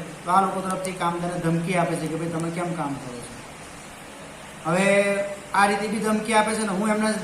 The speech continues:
રજૂઆત કરવા ગયો કે ભાઈ તમે મારા કામમાં અડચણ ઊભી ના કરો, તમારે જે કંઈ લડત હોય તે એજન્સી જોડે લડત લડી લો,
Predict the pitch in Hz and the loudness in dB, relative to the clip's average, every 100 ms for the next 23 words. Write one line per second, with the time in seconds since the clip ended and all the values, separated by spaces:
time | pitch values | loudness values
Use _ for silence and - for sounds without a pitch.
0 | 175 190 196 233 240 233 208 196 202 196 | -2 0 2 6 6 8 6 4 2 0
1 | 214 208 190 208 185 202 196 185 196 190 | -2 0 0 2 4 4 4 2 2 2
2 | 170 180 180 165 175 170 160 139 135 - | 2 0 -2 -2 0 0 0 -2 -6 -8
3 | - - - 170 196 196 196 208 196 196 | -12 -10 0 2 4 2 0 0 2 2
4 | 196 196 190 175 185 175 - 190 190 170 | 2 2 0 0 0 0 -2 -2 0 2
5 | 175 170 156 160 170 | 2 0 0 0 -2